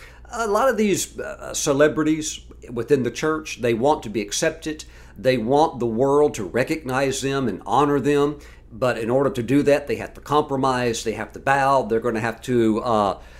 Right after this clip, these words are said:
uh, do certain things that go against God's standard. So there's a falling away.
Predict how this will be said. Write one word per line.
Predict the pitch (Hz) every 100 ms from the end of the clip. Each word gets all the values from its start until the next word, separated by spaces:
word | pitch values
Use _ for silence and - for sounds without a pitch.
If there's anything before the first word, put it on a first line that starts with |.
| - -
uh, | 110 104 95 107 - -
do | 120 156
certain | 196 175 156 123
things | 135 110 101 101 - - - -
that | 98 120 120 120 - 113
go | 120 165 190
against | 131 135 107 107 - -
God's | 110 123 117
standard. | - 156 170 113 110
So | 143
there's | 131 151 139
a |
falling | - 147 180 226 196
away. | 147 143 151 92